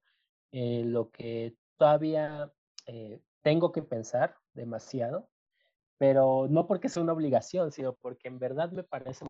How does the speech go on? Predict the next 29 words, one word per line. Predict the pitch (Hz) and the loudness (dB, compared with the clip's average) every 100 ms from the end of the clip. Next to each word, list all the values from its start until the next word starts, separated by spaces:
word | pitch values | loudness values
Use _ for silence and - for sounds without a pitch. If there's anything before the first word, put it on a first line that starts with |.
| - | -10
muy | 127 | -10
interesante. | 120 104 - 117 127 123 | -12 -14 -18 -14 -12 -4
Como | 127 120 | -4 -2
te | 120 | -6
digo, | 120 | -8
yo | 120 | -10
también | 120 120 120 | -10 -12 -14
soy | 113 120 110 87 - _ _ _ _ _ | -14 -14 -12 -14 -16 _ _ _ _ _
docente. | 123 120 - 143 165 170 139 196 _ _ _ _ _ _ _ | -6 -6 -2 -2 -2 -8 -14 -16 _ _ _ _ _ _ _
Entonces, | 143 135 160 180 175 190 175 - _ _ _ _ _ | -6 -2 -2 -2 -4 -8 -8 -12 _ _ _ _ _
sé | - 220 | 2 4
que | 220 | 6
a | 240 | 6
mí | 202 | 6
me | 196 | 4
ayudaría, | 175 147 135 123 151 147 | 2 2 2 0 -2 -2
por | 139 | -4
ejemplo, | - 135 - | -2 -4 -4
a | 135 | -10
preparar | 120 - 120 123 | -10 -10 -6 -6
mis | 131 - | -8 -12
clases, | - 120 - 208 - | -10 -10 -10 -16 -18
<laughs> | - 139 | -8 -8
a | - 117 | -2 2
hacer | 113 - 131 | 2 2 -2
mu-, | 131 143 - | -2 -12 -14
mucho | 127 117 117 | -16 -14 -12
más | 120 | -12
fácil | - 120 - 123 | -10 -14 -14 -18